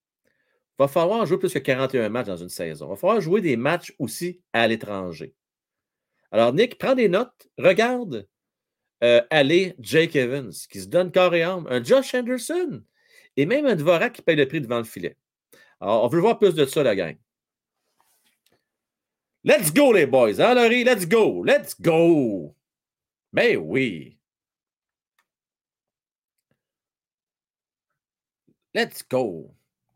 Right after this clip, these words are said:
Frank Well, est-ce que l'équipe a pris Kiefer Bellows au balotage ou pas ?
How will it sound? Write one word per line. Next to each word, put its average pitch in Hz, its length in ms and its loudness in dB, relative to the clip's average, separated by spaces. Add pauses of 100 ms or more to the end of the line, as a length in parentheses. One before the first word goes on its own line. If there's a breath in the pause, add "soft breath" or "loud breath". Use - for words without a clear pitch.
(1160)
Frank 320 460 0
Well, 208 220 4
est-ce 294 160 0
que 381 80 0
l'équipe 339 360 -2
a 135 120 0
pris 233 340 -4
Kiefer 254 560 -2
Bellows 190 600 0
au 127 80 0
balotage 139 600 -2
ou 117 60 -10
pas ? 143 320 -6